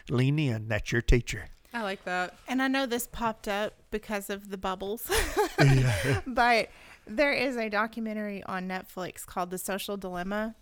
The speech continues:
Speaker 3: and I really think you,
Speaker 1: Right.
Speaker 3: you should watch it. It's pretty
Speaker 2: Yes.
Speaker 1: Well,
Speaker 3: interesting.
Speaker 1: you know, right now, it's, and we didn't do that because of that. You do know that right now,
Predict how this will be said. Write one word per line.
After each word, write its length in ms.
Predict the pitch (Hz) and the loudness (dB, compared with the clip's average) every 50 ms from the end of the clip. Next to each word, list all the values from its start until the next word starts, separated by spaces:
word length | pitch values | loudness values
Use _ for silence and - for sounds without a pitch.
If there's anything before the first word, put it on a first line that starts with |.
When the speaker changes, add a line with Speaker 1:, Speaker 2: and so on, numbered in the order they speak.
| - - | -12 -8
Speaker 3:
and 120 | 214 202 | -6 -6
I 40 | 196 | -4
really 280 | 196 196 190 190 190 | -4 -4 -4 -4 -4
think 220 | 202 - 196 196 - | -6 -8 -8 -2 0
you, 80 | 226 | 2
Speaker 1:
Right. 220 | 131 117 110 107 123 | 2 4 2 0 -2
Speaker 3:
you 100 | 196 226 | -4 -6
should 180 | 214 - 208 185 | -6 -8 -8 -8
watch 280 | 175 165 156 170 - | -6 -6 -6 -6 -6
it. 160 | - - - - | -8 -8 -8 -8
It's 180 | - - - | -8 -10 -12
pretty 240 | - - 233 214 214 | -10 -8 -8 -6 -2
Speaker 2:
Yes. 240 | 196 202 190 190 180 | 0 0 2 6 10
Speaker 1:
Well, 120 | 151 180 190 | 10 10 10
Speaker 3:
interesting. 160 | 185 185 165 170 | 10 10 10 10
Speaker 1:
you 60 | 180 | 10
know, 140 | 175 185 165 | 8 8 6
right 220 | 156 165 151 127 | 6 6 6 6
now, 420 | 135 147 156 165 160 135 120 120 - - | 4 4 4 4 4 4 4 2 2 2
it's, 240 | 131 117 - - | 0 0 0 -2
and 360 | - - - 147 131 139 127 131 | -4 0 2 4 4 6 6 6
we 100 | 156 165 | 6 6
didn't 220 | 165 151 123 110 | 4 4 4 4
do 140 | 117 143 156 | 4 4 6
that 200 | 151 151 151 143 | 6 4 4 2
because 340 | 139 123 - - 143 143 147 | 2 2 4 4 4 4 2
of 80 | 147 139 | 0 0
that. 300 | 151 151 151 147 - - | 0 0 0 0 -2 -2
You 200 | 139 131 143 139 | 2 2 4 4
do 200 | 127 156 160 160 | 6 4 4 4
know 280 | 147 131 127 123 117 | 4 2 2 2 2
that 160 | 110 - - | 0 -2 0
right 220 | 120 123 127 127 120 | 2 2 2 2 2
now, 480 | 123 135 143 139 120 113 104 104 104 | 0 0 2 2 2 0 -2 -4 -6